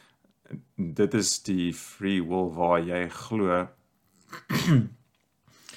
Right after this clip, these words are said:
is waar jy glo jou free will is genoeg om die kausaliteit van die heelal te,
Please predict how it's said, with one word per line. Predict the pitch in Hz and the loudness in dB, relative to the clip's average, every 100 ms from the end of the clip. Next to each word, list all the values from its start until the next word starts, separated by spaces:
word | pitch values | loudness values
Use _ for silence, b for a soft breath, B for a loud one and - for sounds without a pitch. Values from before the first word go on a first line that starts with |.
| B B _ _ - | B B _ _ -12
is | 85 | -2
waar | 95 85 | 2 2
jy | 87 | 2
glo | - 107 95 | 0 2 2
jou | 87 90 95 | 2 2 2
free | - - 95 87 | -2 -2 0 0
will | 87 87 92 107 - _ _ _ _ _ _ _ - _ _ _ _ - | 0 0 0 -4 -10 _ _ _ _ _ _ _ -20 _ _ _ _ -6
is | 95 - - - - | -2 0 -2 -4 -4
genoeg | 90 87 101 - - 98 | -2 0 0 -2 -8 -4
om | 90 85 | -4 -4
die | 92 92 87 - | -4 -2 -6 -8
kausaliteit | 101 - 92 90 - 92 92 - | -6 -2 -2 -2 0 -2 -2 -6
van | 87 87 | -6 -4
die | 82 82 80 - _ _ _ _ _ _ _ - | -6 -8 -12 -18 _ _ _ _ _ _ _ -6
heelal | 95 95 92 92 - | 0 2 2 0 -2
te, | 87 | -8